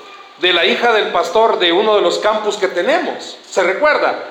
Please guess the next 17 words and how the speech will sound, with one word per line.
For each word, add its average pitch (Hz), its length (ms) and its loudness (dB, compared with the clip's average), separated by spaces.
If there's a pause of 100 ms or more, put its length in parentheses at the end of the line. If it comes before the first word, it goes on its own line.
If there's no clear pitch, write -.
(320)
Que 165 60 0
la 165 100 0
niña 233 460 0
de 180 80 2
tres 254 340 2
años 247 320 2
y 196 60 -2
medio 233 340 0
ingresada 233 540 2
con 214 120 0
neumonía 196 640 0
y 196 60 -2
con 180 180 -2
agua 226 160 2
en 233 80 -2
sus 196 120 -8
pulmones, 214 500 0